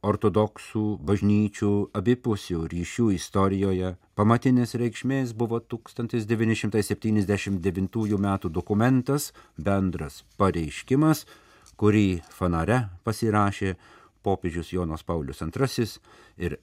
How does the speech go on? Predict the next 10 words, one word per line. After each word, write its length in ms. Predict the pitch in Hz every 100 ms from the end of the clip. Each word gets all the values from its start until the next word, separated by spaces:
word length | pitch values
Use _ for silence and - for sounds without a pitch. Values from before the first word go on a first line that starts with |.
| -
ekumeninis 680 | 107 - 73 98 110 95 78 -
patriarchas 720 | 78 78 92 101 87 87 76
Dimitrijus 720 | 67 80 101 - 90 87 85
Pirmasis. 720 | - 92 92 98 - - - _ _ _ _ _ - - -
Abiejų 480 | 92 95 101 120 160 147
bažnyčių 520 | 156 123 131 143 135
vadovai 480 | 131 117 113 110 123 135 107 _ _ _ -
visų 280 | 104 - 131
pirma 240 | 131 117
dėkojo 500 | 117 113 107 117 113